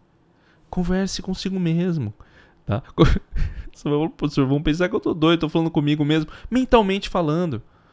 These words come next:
Percebeu que a sua mente divagou sobre um julgamento externo ou sobre um, um, alguma ação?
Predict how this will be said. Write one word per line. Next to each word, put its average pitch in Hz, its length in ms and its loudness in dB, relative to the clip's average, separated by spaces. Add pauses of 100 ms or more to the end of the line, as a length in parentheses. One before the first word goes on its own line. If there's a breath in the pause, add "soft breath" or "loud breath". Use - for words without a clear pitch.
(380 soft breath)
Percebeu 208 500 6
que - 80 -2
a 196 40 2
sua 170 180 0
mente 156 260 -2
divagou 131 640 0 (680 soft breath)
sobre 160 320 4
um 156 100 4
julgamento 139 540 0
externo 135 800 2 (240 soft breath)
ou 147 100 4
sobre 165 320 6
um, 151 220 0
um, 147 180 0
alguma 139 360 4
ação? 139 600 0